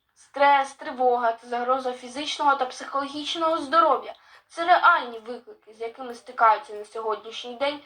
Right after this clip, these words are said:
учні в Україні. Тому ця тема має надзвичайну актуальність та важливість. Дослідження показують, що кімнатні рослини можуть позитивно впливати на фізичне та емоційне самопочуття.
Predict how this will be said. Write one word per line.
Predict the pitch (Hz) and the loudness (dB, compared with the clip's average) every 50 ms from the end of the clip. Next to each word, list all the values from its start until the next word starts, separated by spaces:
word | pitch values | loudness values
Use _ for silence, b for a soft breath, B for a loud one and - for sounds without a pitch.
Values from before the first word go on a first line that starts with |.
| B B B B | B B B B
учні | - 285 294 285 - - 226 214 | -10 -10 -8 -8 -6 -6 -6 -8
в | 208 208 | -8 -8
Україні. | 202 - 233 233 226 220 208 202 - _ _ _ _ _ _ _ b b b b b b b b b b | -10 -8 -6 -6 -6 -6 -10 -16 -20 _ _ _ _ _ _ _ b b b b b b b b b b
Тому | - 320 330 339 359 359 | -2 -2 0 2 2 0
ця | 349 - 285 | 2 0 0
тема | 285 285 277 277 277 277 | 2 4 4 4 4 4
має | 269 262 262 262 254 254 | 6 6 4 4 2 0
надзвичайну | 240 240 240 254 247 226 226 - - 233 214 214 214 180 - - | -4 -6 -8 -10 -10 -10 -8 -2 0 0 0 0 -2 -8 -12 -12
актуальність | - - - - - 220 240 302 349 320 294 285 277 - - | -12 -14 -14 -10 -2 2 4 4 4 2 -2 -8 -12 -12 -6
та | - 226 220 | -4 -2 0
важливість. | 214 226 226 226 226 220 220 208 226 - - _ _ _ _ _ _ _ _ _ _ _ _ _ _ _ _ _ _ _ _ _ _ _ _ _ _ B B B B B B B B - | 0 -2 -2 -4 -6 -10 -10 -10 -10 -12 -16 _ _ _ _ _ _ _ _ _ _ _ _ _ _ _ _ _ _ _ _ _ _ _ _ _ _ B B B B B B B B -10
Дослідження | 226 233 294 294 - - 349 359 311 294 311 320 320 311 302 | -6 -4 -4 -4 -4 -4 -4 -2 -2 -2 -2 2 4 4 4
показують, | 302 320 320 311 - 285 262 240 240 240 - 208 196 - - | 4 2 0 2 4 6 6 6 4 0 -6 -12 -14 -14 -14
що | - - - 285 277 | -14 -12 -12 -12 -12
кімнатні | - 277 277 285 269 254 247 - 254 240 | -12 -6 0 2 2 2 2 0 -8 -8
рослини | 240 240 240 - 269 269 262 240 226 226 | -8 -8 -10 -10 -8 -8 -6 -6 -6 -6
можуть | 226 233 240 233 226 - _ | -6 -6 -6 -8 -12 -14 _
позитивно | - 233 240 226 - - 311 339 339 311 294 | -16 -16 -14 -16 -12 -8 -4 -2 0 0 0
впливати | - - - 247 240 226 233 202 202 - - | 0 -2 -4 -4 2 4 6 6 6 2 -2
на | - - - | -12 -14 -14
фізичне | - - 233 220 254 311 311 311 - 311 262 | -14 -18 -16 -12 -10 -10 -8 -8 -6 -4 -4
та | 254 247 233 | -4 -2 -4
емоційне | 226 226 226 226 226 - 269 269 269 262 262 | -4 -4 -6 -8 -8 -10 -8 -6 -4 -4 0
самопочуття. | 262 262 247 247 254 247 254 262 262 - - 262 240 _ - 226 - | 2 4 4 4 2 0 -2 -4 -6 -6 -8 -10 -10 _ -2 -2 -2